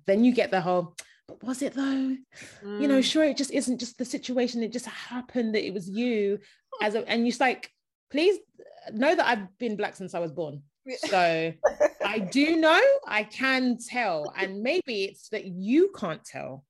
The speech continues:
Speaker 2: Mm.
Speaker 1: the
Speaker 3: Yeah.
Speaker 1: difference again, you haven't had to worry about that. And I genuinely feel in this lifetime,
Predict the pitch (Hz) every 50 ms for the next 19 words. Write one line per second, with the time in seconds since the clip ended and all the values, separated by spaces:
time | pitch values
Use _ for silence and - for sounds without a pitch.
0 | _ _ _ - 190 196 202 196 185 175 170 165 160 170 170 175 175 170 170 165
1 | 180 202 202 - - - _ - _ _ _ - 165 156 160 165 170 165 160 170
2 | 170 156 160 160 165 156 - 175 156 185 226 202 - - - 143 - - 156 -
3 | - 180 196 202 190 - 311 339 330 320 311 277 262 240 - - 294 285 196 165
4 | 160 - - 254 247 - - - - _ _ - - 415 339 302 311 311 277 262
5 | 277 302 285 - 202 151 151 147 165 214 -